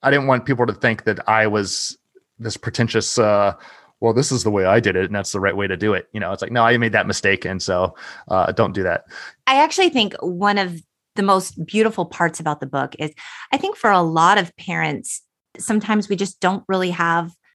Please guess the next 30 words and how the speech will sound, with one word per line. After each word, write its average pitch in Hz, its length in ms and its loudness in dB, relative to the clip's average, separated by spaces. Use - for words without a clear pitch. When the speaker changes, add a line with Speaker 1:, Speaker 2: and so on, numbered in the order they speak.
Speaker 2:
the 185 80 -2
right 175 380 2
words 175 800 2
or 175 80 0
don't 185 320 0
know 175 460 2
how 180 260 2
to 165 60 0
phrase 196 640 -2
things 156 320 -4
in 160 80 -2
a 160 80 -2
way 156 260 0
that 156 260 0
will 170 160 -2
really 165 360 0
be 147 380 -6
heard 220 420 2
by 285 100 2
our 339 180 2
children. 370 400 0
Speaker 1:
Mm-hmm. 101 240 -2
Speaker 2:
And 226 260 2
so 208 520 4
with 247 200 4
so 349 240 0
much 466 180 -2
kindness 175 580 -2
and 160 120 -4
heart, 131 360 -6